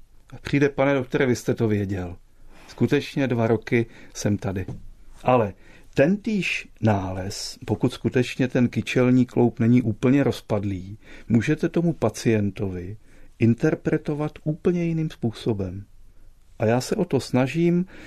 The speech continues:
sdělím mu, „Podívejte se, nález tam máte, artrózu tam máte,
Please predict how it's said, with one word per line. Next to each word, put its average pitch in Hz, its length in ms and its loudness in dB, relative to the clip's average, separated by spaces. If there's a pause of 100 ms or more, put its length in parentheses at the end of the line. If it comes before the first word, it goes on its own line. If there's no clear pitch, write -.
(200)
sdělím 143 420 2
mu, 165 80 4
„Podívejte 180 500 2
se, - 220 0 (460)
nález 147 520 2
tam 175 280 4
máte, 95 580 -2 (680)
artrózu 131 560 0
tam 123 240 -2
máte, 87 360 -10